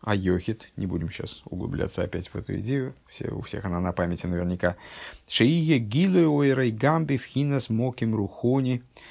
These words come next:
Вогашми. Таким образом, чтобы раскрытие его происходило также на уровне места духовного,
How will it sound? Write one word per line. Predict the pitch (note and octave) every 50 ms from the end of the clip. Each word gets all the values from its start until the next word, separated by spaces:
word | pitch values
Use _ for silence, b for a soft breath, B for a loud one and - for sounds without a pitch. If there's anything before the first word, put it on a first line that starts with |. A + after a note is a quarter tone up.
| B B _
Вогашми. | - G#2 A2 G#2+ G#2+ G#2 G#2 A2 A#2 A#2 B2 A#2+ - - C#3+ C#3 C3+ B2+ - - _ B B B B B B _
Таким | - G#2+ G2+ - C3 A#2+ A#2 B2
образом, | B2+ B2 A#2 G#2 G#2 G2+ G#2 G2+
чтобы | G2 - - G2 G2+ G2+
раскрытие | G#2 G#2 G#2 - - - F#3+ G3 F#3 - - C#3 C3 B2
его | A#2+ A#2+ A#2+ A2
происходило | - G#2+ G#2+ G2 - - G2 G2 - G2 G2+ G#2+
также | A#2 - D3+ E3 D#3+ D#3 D#3
на | C#3 C3 B2 G#2
уровне | G2 A2 C3 C#3 C#3 C3+ C3+ C3+ C3+ C3+ C3
места | A2+ A2+ A2+ A2+ A2+ G#2+ - - F#2+ F2
духовного, | F#2 G2+ - - - - C3+ D3 D3+ D3+ D#3 D3+ D#3 D#3 D#3 D3